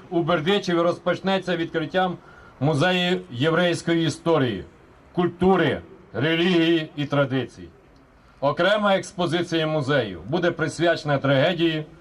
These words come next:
про яку ми сьогодні згадуємо. Згадуємо зі сльозами в серці і болем на душі. Той жах не можна відмінити чи переписати. Він був в історії бердичівських євреїв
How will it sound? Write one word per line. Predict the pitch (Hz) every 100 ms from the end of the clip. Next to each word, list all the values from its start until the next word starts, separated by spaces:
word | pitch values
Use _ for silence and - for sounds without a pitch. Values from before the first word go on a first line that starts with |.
| - - -
про | 139
яку | 139 135 165 185
ми | 165 160 156 - - - -
сьогодні | - 123 120 143 131 131
згадуємо. | 101 127 107 98 90 - - - - - - - - - -
Згадуємо | 110 113 196 240 226 226 220
зі | 196 180
сльозами | 196 208 156 208 214 208
в | 180
серці | - 208 214 - 208 -
і | 170
болем | 131 175 180 165
на | 156
душі. | 156 147 131 127 - - - - - - - - - - - - -
Той | - 202
жах | 160 202 226 -
не | 196
можна | 202 220 180 202
відмінити | 196 175 202 196 175 123 98 - - - - - - - - - -
чи | 185
переписати. | 180 190 180 175 160 175 147 117 101 85 - - 104
Він | 202 208
був | 160 214 233 165 - - -
в | 139
історії | 170 - 202 185 185
бердичівських | 147 175 151 185 175 151 185 -
євреїв | 160 156 180 190 175 170